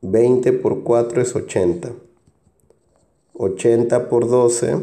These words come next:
sería doce por ocho, noventa y seis, y le aumentamos el cero. Entonces, esa de allí es la cantidad de manzanas. Eso quiere decir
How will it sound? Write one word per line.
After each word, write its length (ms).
sería 440
doce 460
por 280
ocho, 400
noventa 520
y 100
seis, 440
y 80
le 80
aumentamos 640
el 140
cero. 420
Entonces, 640
esa 300
de 100
allí 480
es 100
la 160
cantidad 380
de 100
manzanas. 800
Eso 300
quiere 240
decir 640